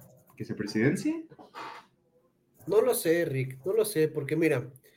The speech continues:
Speaker 2: se-, yo conozco México y sé que hay también, mu-, este, luego por ahí corrupción. Entonces,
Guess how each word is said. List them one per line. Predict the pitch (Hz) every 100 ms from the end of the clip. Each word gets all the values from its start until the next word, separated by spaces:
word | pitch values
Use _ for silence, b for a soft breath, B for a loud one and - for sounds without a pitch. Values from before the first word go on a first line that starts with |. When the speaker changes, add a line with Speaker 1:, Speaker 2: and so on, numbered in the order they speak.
| b b
Speaker 2:
se-, | - 170 156 -
yo | 165 262
conozco | 262 254 247 247 208
México | 202 185 180 - 123 - -
y | 143
sé | 139 170
que | 175
hay | 170
también, | 160 139 143
mu-, | 139 143 135
este, | 147 131 - 131 131 127 123 127
luego | 123 135 143
por | 135 123
ahí | 123
corrupción. | 127 127 127 - 135 143 - _ _ _ b b b b b b b
Entonces, | - 151 147 170 175 185 170 156